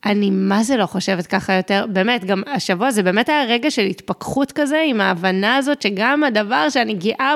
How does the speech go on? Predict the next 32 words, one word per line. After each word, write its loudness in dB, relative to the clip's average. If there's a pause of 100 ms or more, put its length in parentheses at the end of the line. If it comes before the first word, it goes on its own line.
בו, 0
שהוא -4
תכונה -2
טובה -2
שלי -2
וזהו, 0
התנהגות 0
טובה 0
שלי, 0 (480)
אפילו 0
הוא, 2 (680)
זה 0
משהו 0
שמנהל, 2 (140)
שנולדתי 0
איתו, 0 (340)
לא 2
במובן 0
שאני -2 (120)
ענווה, 0 (100)
כאילו, -2
לא 0
רק, -2
אה, 0 (380)
לא 2
הרווחתי -2
את -4
היכולת 0
הזאת, -4
אלא 0
אפילו, -2
כאילו, 0